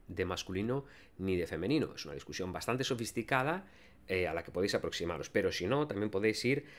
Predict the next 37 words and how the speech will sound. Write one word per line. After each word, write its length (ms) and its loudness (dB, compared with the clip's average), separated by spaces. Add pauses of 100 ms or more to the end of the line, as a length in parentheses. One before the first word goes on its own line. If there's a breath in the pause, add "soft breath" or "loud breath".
(160 loud breath)
a 120 -2
las 140 0
reglas, 600 2
eh, 360 0
percibidas 420 0
como 160 -2
sociales 380 -2
y 60 -10
justas, 420 -4
si 100 -6
queréis 220 -2
verlo 160 8
desde 180 8
la 120 0
psicología 640 2 (420 loud breath)
de 460 6
Piaget, 400 6 (200)
em, 500 -8
que 80 0
es 100 2
un 80 2
autor 280 2
que 100 -6
estudia 540 2
el 380 -4
desarrollo 400 -2
moral 240 -2
en 100 -2
los 140 -4
niños 480 0
y 80 -8
que 140 -2
llega 240 2
a 20 -2
la 140 -4
conclusión 540 -4 (340 loud breath)
precisamente 760 4